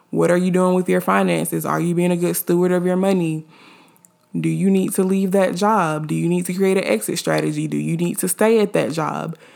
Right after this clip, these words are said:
You know the answers to these questions. What are you doing when you're up at three A M? What are you looking at? Who are you talking to? Who are you spending all of your time with?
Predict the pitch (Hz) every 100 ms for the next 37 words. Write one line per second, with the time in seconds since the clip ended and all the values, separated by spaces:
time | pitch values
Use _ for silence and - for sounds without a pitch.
0 | - - 170 185 269 247 214 180 156 170
1 | - 180 - 170 160 156 - 156 160 -
2 | - - 160 - - 156 151 170 175 180
3 | 175 175 196 196 180 170 165 180 - -
4 | - _ _ - _ _ 175 170 170 170
5 | 170 170 180 175 - _ _ _ _ _
6 | - 165 - 185 - 143 - 160 160 156
7 | 151 117 117 170 - _ _ _ _ 175
8 | 156 151 165 175 190 220 185 143 131 -
9 | - _ - - _ - 165 170 175 190
10 | 214 214 220 175 - 156 170 165 - -
11 | 170 156 170 180 - 180 185 165 139 165
12 | 175 175 175 175 180 175 160 - 190